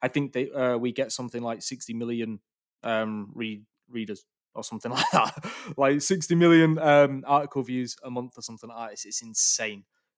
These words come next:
Um, so that, that's an interesting case. But yeah, I mean, you, you can't be too picky when there's only maybe six or seven publications that can actually afford to give you anything,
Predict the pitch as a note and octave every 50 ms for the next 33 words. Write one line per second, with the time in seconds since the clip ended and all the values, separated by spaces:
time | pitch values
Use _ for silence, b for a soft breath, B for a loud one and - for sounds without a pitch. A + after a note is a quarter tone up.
0 | _ - A#2+ A#2 A2+ A2 A2 A2 A2 A2 G2+ - C3 C3 D#3 E3+ C#3+ D3 D3+ C#3+
1 | - C3+ C3 B2 - A2 - - A2 - A2+ G#2+ - - D#3+ D#3+ D#3+ C#3+ A2+ G#2
2 | G#2+ A2+ A#2 A#2 A#2 A2+ F#2+ B2 B2+ G2 A2+ C3 - - D#3+ D3 C3 B2 - -
3 | B2+ - - C3+ - - A2+ G#2+ G#2+ A2 A2 A2 A#2 A2+ A2+ G#2+ A2+ A2 G#2+ A2
4 | A2 A2 A2 A2 G#2+ G#2 - - G#2 - - - - A#2+ A2+ A2 A#2+ G#2+ G#2 -
5 | _ _ _ _ _ _ _ _ - C#3 B2 B2 - - A#2+ A2+ - A#2 G#2+ A2+
6 | G#2 - A#2 A2+ A2 - - A2 G#2+ - A#2+ A#2 A2+ G2+ - A2+ G#2+ G#2 G2+ _
7 | - A2+ G#2+ G#2+ G#2 G#2+ A2 G2+ _ A2+ A2 G#2